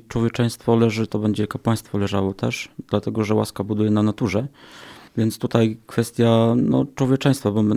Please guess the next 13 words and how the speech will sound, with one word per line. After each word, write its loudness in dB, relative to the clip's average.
zanim 2
stajemy 6
się -4
kapłanami, -4
zanim 0
zostajemy 4
kapłanami, 0
jesteśmy 0
też -2
dziećmi, -2
jesteśmy -4
też -4
ludźmi, 0